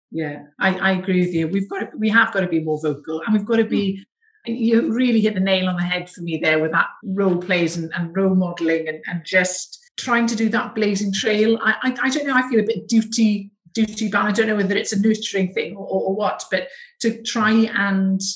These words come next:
Speaker 1: make it easier for
Speaker 2: Yeah.
Speaker 1: the next generation. And, and as it happens, I've got two daughters, and one is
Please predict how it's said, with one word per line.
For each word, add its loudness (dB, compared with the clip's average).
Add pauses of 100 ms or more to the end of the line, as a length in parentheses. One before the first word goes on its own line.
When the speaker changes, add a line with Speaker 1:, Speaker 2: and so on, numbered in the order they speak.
Speaker 1:
make 0
it -6
easier 0 (100)
for 0
Speaker 2:
Yeah. 2 (200)
Speaker 1:
the 0
next -4
generation. -2
And, -2
and -4
as 0
it -4
happens, 0
I've -10
got -14
two -2
daughters, -2
and 0
one 2
is 0